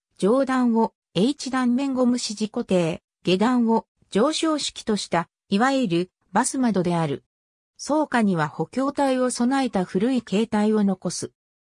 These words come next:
車体中央部壁の面に排気管を立ち上げる、屋上排気方式を標準とした。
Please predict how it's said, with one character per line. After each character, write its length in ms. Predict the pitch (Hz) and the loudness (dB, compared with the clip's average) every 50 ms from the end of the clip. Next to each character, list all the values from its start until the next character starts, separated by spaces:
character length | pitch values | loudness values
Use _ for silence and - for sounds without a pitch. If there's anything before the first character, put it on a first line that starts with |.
| _ _ | _ _
車 220 | _ - - 196 196 | _ -6 -4 -4 -2
体 240 | - 294 302 294 | -2 -2 -2 -4
中 240 | - - 269 277 269 | -4 -4 -2 0 0
央 160 | 262 262 254 | 2 0 0
部 120 | 220 247 247 | 0 -2 -4
壁 300 | - 277 269 240 - 226 | -2 -4 -4 -2 0 0
の 120 | 214 196 | 2 2
面 220 | 190 208 226 226 208 | 2 2 2 2 2
に 140 | 202 185 | 2 2
排 240 | 170 - - 208 262 | 0 0 0 -2 -2
気 140 | - - - | -2 -6 -6
管 260 | - 240 247 247 247 | -2 0 0 2 2
を 60 | 240 | 0
立 180 | 233 - - 185 | 0 -2 -4 -6
ち 160 | - - 220 | -4 0 0
上 120 | 214 202 190 | 2 2 2
げ 180 | 180 170 160 | 2 0 0
る、 180 | 156 156 - - _ _ _ _ - | -2 -4 -6 -8 _ _ _ _ -6
屋 220 | 156 - - 285 | -4 -4 -4 -2
上 220 | 247 294 277 269 247 | 0 0 0 0 0
排 240 | - 240 262 277 - | 0 -2 -2 -2 -2
気 160 | - 277 262 | -4 -6 -4
方 200 | - 269 269 254 | 0 0 0 0
式 280 | - - - - 185 | -2 -4 -4 -2 0
を 80 | 170 160 | 0 0
標 260 | - - 170 202 233 | 0 0 0 0 0
準 220 | 208 247 247 233 226 | 0 0 -2 -2 -2
と 160 | - 196 185 | -2 -4 -6
し 120 | - - | -6 -6
た。 220 | - 165 147 - | -6 -6 -6 -6